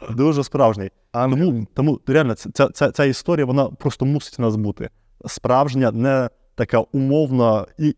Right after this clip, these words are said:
Speaker 1: іксмосова, хрестмасова, а реального Різдва, реального Різдва. Тому що воно,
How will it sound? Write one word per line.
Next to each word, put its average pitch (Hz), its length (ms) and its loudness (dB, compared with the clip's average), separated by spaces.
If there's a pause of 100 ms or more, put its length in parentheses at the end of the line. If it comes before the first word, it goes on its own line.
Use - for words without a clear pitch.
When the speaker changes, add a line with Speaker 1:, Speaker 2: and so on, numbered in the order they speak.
Speaker 1:
іксмосова, 131 800 0
хрестмасова, 120 720 -2 (260)
а 113 240 -4
реального 120 600 0
Різдва, 101 380 -4 (100)
реального 107 360 0
Різдва. 101 240 -4
Тому 120 160 -4
що - 140 -10
воно, 117 240 -2